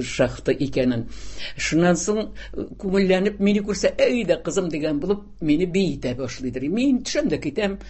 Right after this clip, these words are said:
биергә яратадыр идем. Менә шуннан килгәндер инде ул, әтидән. Әнием дә шунда икмәк пешереп, пич алдында нәрсәдер эшләп йөргәндә, агач көрәкләр, фәләннәр үзенең пич белән булганда, «Фиш,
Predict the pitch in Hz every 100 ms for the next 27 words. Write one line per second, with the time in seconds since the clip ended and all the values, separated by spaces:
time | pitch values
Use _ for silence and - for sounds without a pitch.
0 | - - - 180 233 208 170 139 127 120
1 | 120 123 117 - - - - - - -
2 | - - 147 170 202 196 - - - -
3 | - 170 160 170 196 220 - - - 214
4 | 185 185 156 143 131 135 123 123 - -
5 | 151 - 156 147 175 147 - - - 170
6 | 202 240 247 226 214 214 196 202 180 -
7 | - - 170 - 208 196 208 220 - -
8 | 208 - - - 202 - 185 190 185 165
9 | 190 185 175 180 - 170 170 175 170 175
10 | 185 196 190 - 175 156 156 - - -
11 | 190 165 - 165 151 165 165 165 151 165
12 | 160 160 156 - - 226 - 190 175 170
13 | 160 165 175 185 - - -